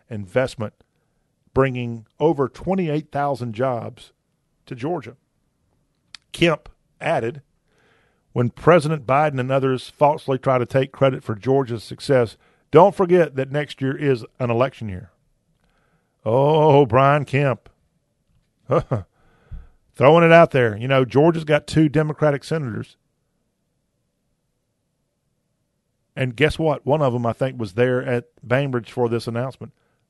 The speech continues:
Jon Ossoff, the Democratic senior senator. I guess he's got more seniority than Raphael Warnock has in Georgia. Ossoff has been Georgia's most ho-,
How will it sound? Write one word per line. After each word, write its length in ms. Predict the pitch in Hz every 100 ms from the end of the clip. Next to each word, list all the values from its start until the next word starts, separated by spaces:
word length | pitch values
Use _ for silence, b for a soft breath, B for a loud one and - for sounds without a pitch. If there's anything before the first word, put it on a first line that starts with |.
| _
Jon 360 | - 127 131 131 -
Ossoff, 460 | 151 143 110 101 - _ -
the 260 | 110 104 _ _ _ _ _ 131
Democratic 600 | 135 135 143 131 117 _ _ _ _ _ _
senior 520 | - - 180 196 117
senator. 420 | - 113 107 104
I 60 | 104
guess 220 | 120 120
he's 140 | 127 117
got 200 | 123 127
more 180 | 117
seniority 580 | 110 123 117 127 131 131 - _ _ _ _ _ _ _
than 540 | 123 131 143 139 120 98 _
Raphael 520 | 131 147 143 131 131
Warnock 500 | 123 170 147 113 -
has 340 | - 113 107 101
in 100 | 98
Georgia. 400 | 104 104 104 127 _ _ _ _ _ _ _ _ _ _ _
Ossoff 540 | 156 160 147 147 -
has 140 | 143 107
been 180 | 131 123
Georgia's 400 | 139 139 127 110
most 220 | 131 -
ho-, 260 | 151 160